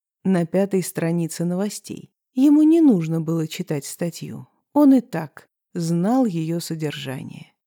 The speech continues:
Мэй внимательно посмотрела на него. «Джон, ты ведь не имеешь к этому никакого отношения?» «Только если самую малость», ответил он. Послушай, Мэй,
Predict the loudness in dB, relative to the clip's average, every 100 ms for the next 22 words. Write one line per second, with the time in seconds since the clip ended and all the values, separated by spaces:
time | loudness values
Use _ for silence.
0 | _ -2 2 4 4 2 2 2 2 0
1 | -2 -2 -2 -2 -4 -6 -4 -4 -4 -6
2 | -6 -8 -10 -10 -10 -12 -16 _ _ -14
3 | -10 -4 -2 -2 -4 _ _ 0 2 2
4 | 2 0 2 2 2 0 -4 -4 -2 0
5 | 0 -2 -4 -6 -4 -2 -2 -2 -4 -4
6 | -10 -10 -12 -16 -20 _ _ _ -2 -2
7 | 0 0 0 -2 -4 -2 0 0 0 -2
8 | -4 -8 -14 -20 -18 -14 -12 -10 -12 -14
9 | -16 -16 -20 _ _ -2 -2 0 -6 -6
10 | 0 2 2 -2 _